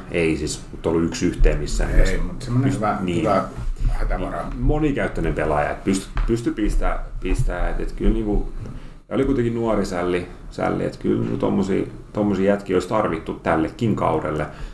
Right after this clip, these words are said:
Speaker 1: Toki raha puhuu ja, ja kaikille ei välttämättä valmentajakemiat toiminut, en tiedä mitä, siis lähdössä voi olla monta syytä, et, et, no Linner lähti sen takia, et, et sai paremman diilin esimerkiksi,
Speaker 2: Niin,
Speaker 1: on,
Speaker 2: niin,
Speaker 1: on
Speaker 2: mikä
Speaker 1: tämmösiä.
Speaker 2: on, mikä on aina niinku se, että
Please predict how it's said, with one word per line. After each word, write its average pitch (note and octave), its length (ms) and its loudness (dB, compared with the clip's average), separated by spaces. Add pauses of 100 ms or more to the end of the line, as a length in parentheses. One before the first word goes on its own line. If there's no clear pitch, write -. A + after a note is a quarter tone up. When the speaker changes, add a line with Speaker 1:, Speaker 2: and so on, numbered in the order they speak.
Speaker 1:
Toki F2 240 0
raha E2+ 300 2
puhuu F2+ 380 2
ja, F2 380 2 (640)
ja F2+ 280 0 (160)
kaikille F#2 280 0
ei F#2 60 2
välttämättä F2 280 -2
valmentajakemiat F2+ 720 2
toiminut, F2+ 280 0
en F#2 80 0
tiedä F#2 260 2
mitä, E2 220 -2
siis G#2+ 220 -2 (260)
lähdössä F2+ 320 2
voi F2+ 60 0
olla G2 100 2
monta F#2 260 2
syytä, E2 280 2
et, E2 100 6
et, - 160 -2 (400)
no G2 100 -2
Linner F#2+ 320 2
lähti F#2 220 0
sen F#2 180 0
takia, F#2+ 400 2
et, G2+ 80 0
et G#2+ 120 0
sai A#2 140 -2
paremman B2+ 300 2
diilin C#2+ 480 -2 (180)
esimerkiksi, D#2 580 0
Speaker 2:
Niin, F2 180 0
Speaker 1:
on, G#2+ 60 -6
Speaker 2:
niin, G#2+ 80 0
Speaker 1:
on G#2 60 2
Speaker 2:
mikä F#2 120 2
Speaker 1:
tämmösiä. G#2 340 0
Speaker 2:
on, G2 60 -6
mikä F#2+ 260 -4
on G2+ 80 2
aina G2 240 2
niinku F2+ 200 0
se, F2 200 0
että D#2+ 140 -4